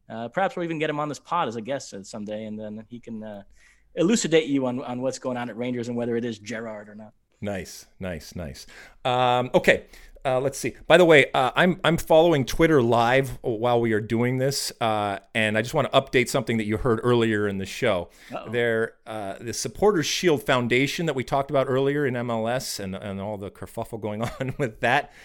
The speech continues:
Speaker 2: has said that they are currently holding meetings with supporters group representatives about the original decision, which we, which we said was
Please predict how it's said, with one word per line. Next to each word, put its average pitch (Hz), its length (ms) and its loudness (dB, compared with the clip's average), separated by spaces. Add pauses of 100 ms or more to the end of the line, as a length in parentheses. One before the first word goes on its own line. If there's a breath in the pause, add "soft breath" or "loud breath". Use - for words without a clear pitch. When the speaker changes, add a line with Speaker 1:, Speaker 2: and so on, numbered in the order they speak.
(220 loud breath)
Speaker 2:
has 123 360 -2
said 147 440 0
that 139 260 0
they 139 140 2
are 135 80 4
currently 214 400 0
holding 170 520 0
meetings 160 440 -2
with 135 140 -4
supporters 175 580 -4
group 151 220 -8
representatives 139 680 -2
about 143 320 -2
the 131 140 -6
original 147 400 -4
decision, 127 640 -6 (300 soft breath)
which - 180 -16
we, 95 220 -12
which - 280 -14
we 101 80 -10
said 98 400 -8 (180 soft breath)
was 107 440 -6